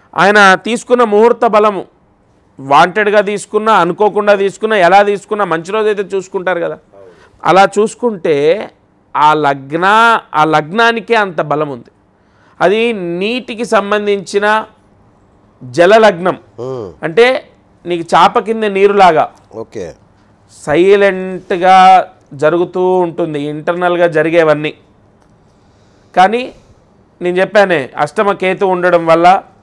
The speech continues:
Speaker 1: కొత్త వ్యక్తుల్ని పార్టీలోకి తీసుకోవడం కానీ, వాళ్ళతో కలవడం కానీ. ఇప్పుడు కేసీఆర్ గారు తీసుకునే నిర్ణయాలు ఎలా ఉంటాయంటే, ఎవ్వరు వస్తానో వద్దన్నారు.
Speaker 2: Hmm.
Speaker 1: ఎనీ పర్సన్,
Speaker 2: అచ్చా.
Speaker 1: వాడు క్యా-, క్యాపబిలిటీ ఉన్నోడా లేనోడా,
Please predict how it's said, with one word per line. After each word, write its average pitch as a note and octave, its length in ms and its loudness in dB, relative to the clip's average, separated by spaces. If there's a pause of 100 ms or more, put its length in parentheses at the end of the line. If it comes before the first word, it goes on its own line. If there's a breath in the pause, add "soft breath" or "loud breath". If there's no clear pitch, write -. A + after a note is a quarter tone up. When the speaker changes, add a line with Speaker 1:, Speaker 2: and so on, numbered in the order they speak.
(680)
Speaker 1:
కొత్త D#3+ 220 -2
వ్యక్తుల్ని F#3 580 0
పార్టీలోకి E3 540 0
తీసుకోవడం D#3 480 -6
కానీ, D#3+ 160 -2
వాళ్ళతో D#3+ 400 -2
కలవడం D#3+ 460 -2
కానీ. D3+ 340 -6 (880 soft breath)
ఇప్పుడు G3 220 -6
కేసీఆర్ G#3 500 0
గారు A3 180 0
తీసుకునే G3 720 -4
నిర్ణయాలు F3 600 0
ఎలా F3+ 180 2
ఉంటాయంటే, F3 720 -4 (360)
ఎవ్వరు G3+ 680 0
వస్తానో B3 540 2
వద్దన్నారు. E3+ 400 -2 (340)
Speaker 2:
Hmm. A2+ 260 -12 (560 soft breath)
Speaker 1:
ఎనీ B3 280 -4
పర్సన్, A3+ 640 -4
Speaker 2:
అచ్చా. A#2 220 -10
Speaker 1:
వాడు F3 280 4
క్యా-, D#3 480 0
క్యాపబిలిటీ F3+ 600 -2
ఉన్నోడా F3+ 500 2
లేనోడా, F3 600 2